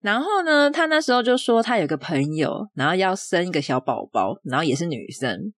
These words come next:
那时候还没有生出来，但是现在已经出来了。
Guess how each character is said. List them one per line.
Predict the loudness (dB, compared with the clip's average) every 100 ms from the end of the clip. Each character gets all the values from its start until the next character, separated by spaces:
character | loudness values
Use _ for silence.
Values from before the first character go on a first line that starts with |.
| _ -4
那 |
时 | 0 2
候 | 2
还 | 0
没 | -2
有 | -4
生 | -4 -6
出 | -2 -2
来， | -2 -2
但 | -2
是 | 2 2
现 | 2 0
在 | -2
已 |
经 | -4 -8
出 | -2 -2
来 |
了。 | -2